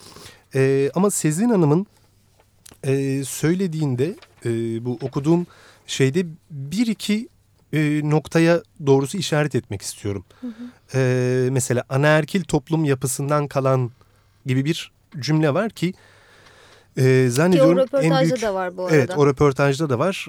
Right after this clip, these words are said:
Speaker 1: En büyük, e, dertlerden biri bu galiba. Yani anaerkil toplum, e, diye bir toplum yapısını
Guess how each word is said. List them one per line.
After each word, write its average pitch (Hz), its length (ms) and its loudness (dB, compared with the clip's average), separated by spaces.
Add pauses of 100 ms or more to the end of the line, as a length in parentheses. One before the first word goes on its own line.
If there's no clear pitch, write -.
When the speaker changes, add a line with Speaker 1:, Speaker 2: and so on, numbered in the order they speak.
Speaker 1:
En 170 200 2
büyük, 147 240 -4 (120)
e, 147 60 -6 (420)
dertlerden 139 560 2
biri 175 180 -2
bu 151 80 -2
galiba. 98 400 -2
Yani 113 380 -2
anaerkil 147 500 -2
toplum, 170 500 0 (1000)
e, 131 80 0 (440)
diye 143 220 0
bir - 320 -6 (560)
toplum 170 340 4
yapısını 156 600 0